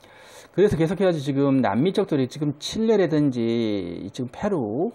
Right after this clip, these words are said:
칠레, 페루 계속해가지고 지금 지진 나고 있죠. 아르헨티나도 그렇고 여기서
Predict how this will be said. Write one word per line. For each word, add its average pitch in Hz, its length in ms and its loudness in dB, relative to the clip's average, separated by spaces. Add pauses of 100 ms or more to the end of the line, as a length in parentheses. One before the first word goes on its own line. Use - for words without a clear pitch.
(160)
칠레, 196 420 -2
페루 196 400 -2
계속해가지고 165 760 -2
지금 135 240 -4
지진 127 200 -6
나고 101 220 -6
있죠. 151 580 -4
아르헨티나도 120 560 -2
그렇고 104 280 -8
여기서 117 300 -4